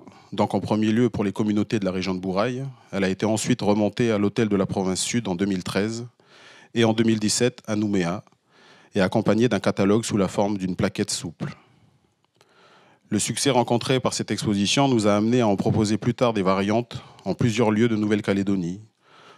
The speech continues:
présentées de nouveau en deux mille dix-sept pour les premières journées de l'archéologie de la province sud,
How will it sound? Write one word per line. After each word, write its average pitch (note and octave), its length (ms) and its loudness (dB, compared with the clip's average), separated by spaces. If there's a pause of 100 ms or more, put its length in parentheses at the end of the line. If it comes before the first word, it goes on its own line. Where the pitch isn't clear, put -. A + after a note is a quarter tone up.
présentées G#2+ 400 2
de G#2 120 4
nouveau A2 260 2
en A2 80 4
deux A2 80 0
mille G#2+ 160 0
dix-sept A2 340 -2
pour G#2 140 0
les G2 80 0
premières A2 320 0
journées G#2 300 0
de G2+ 80 0
l'archéologie G2+ 580 0
de G2 60 -2
la G2 60 0
province F#2 340 -4
sud, A#2 360 -6